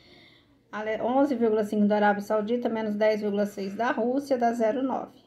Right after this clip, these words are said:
A porcentagem, você pega o zero nove dividido pela produção da Rússia, dez ponto zero, ze-, dez ponto seis. Zero vírgula zero oitocentos e quarenta e nove vezes cem,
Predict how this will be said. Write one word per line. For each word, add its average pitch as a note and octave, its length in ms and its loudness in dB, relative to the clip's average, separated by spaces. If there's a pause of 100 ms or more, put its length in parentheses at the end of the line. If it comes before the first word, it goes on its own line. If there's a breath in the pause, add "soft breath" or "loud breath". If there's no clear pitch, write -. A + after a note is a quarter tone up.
A A#3 120 -4
porcentagem, A#3 640 -2
você A#3+ 140 -4
pega G#3+ 260 0
o - 20 0
zero A#3+ 280 2
nove B3+ 400 2
dividido B3 400 -4
pela A#3+ 160 0
produção A#3+ 440 -4
da B3 120 -2
Rússia, B3+ 340 -2
dez A#3 260 -2
ponto A#3 360 -6
zero, A3 440 -4
ze-, G3+ 460 -4
dez A3+ 300 -2
ponto A3+ 280 -6
seis. - 440 -14 (760 soft breath)
Zero A#3 220 -2
vírgula A3+ 280 0
zero A3 240 4
oitocentos G#3+ 340 -2
e G#3 40 -6
quarenta G#3+ 300 0
e - 20 -2
nove B3+ 260 2
vezes A#3 340 0
cem, C#4 400 -2